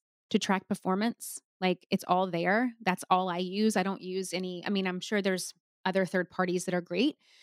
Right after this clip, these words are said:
but I just use Insights. And I look at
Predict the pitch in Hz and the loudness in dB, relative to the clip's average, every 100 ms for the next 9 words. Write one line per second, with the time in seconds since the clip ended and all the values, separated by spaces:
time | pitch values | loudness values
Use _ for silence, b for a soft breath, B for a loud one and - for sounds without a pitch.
0 | B B 185 185 190 226 233 220 185 175 | B B 0 2 0 0 -2 -2 -2 -4
1 | - - - - - _ _ _ _ - | -6 -8 -10 -18 -20 _ _ _ _ 0
2 | 185 180 185 185 - 180 175 175 | 0 2 4 2 2 0 0 -2